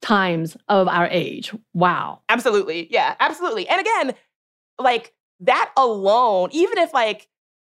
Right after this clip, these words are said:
Speaker 2: like, I find her story so fascinating and, and inspiring, but, like,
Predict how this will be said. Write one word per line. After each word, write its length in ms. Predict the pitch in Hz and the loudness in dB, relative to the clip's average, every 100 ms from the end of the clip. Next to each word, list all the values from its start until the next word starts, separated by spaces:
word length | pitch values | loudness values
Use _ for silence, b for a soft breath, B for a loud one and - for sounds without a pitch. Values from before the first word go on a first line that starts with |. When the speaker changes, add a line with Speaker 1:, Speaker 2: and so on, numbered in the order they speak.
| _ _ | _ _
Speaker 2:
like, 100 | 247 262 | 0 2
I 120 | 339 | 2
find 200 | 359 339 | 2 2
her 80 | 277 | -2
story 340 | - 220 220 | 0 0 0
so 140 | 208 190 | 0 0
fascinating 540 | 190 175 175 175 170 | 2 0 0 -2 -2
and, 100 | 160 | -2
and 100 | 180 | 0
inspiring, 500 | 165 160 185 190 160 | 0 0 0 2 0
but, 140 | 170 190 | 0 2
like, 220 | 190 180 | 0 -2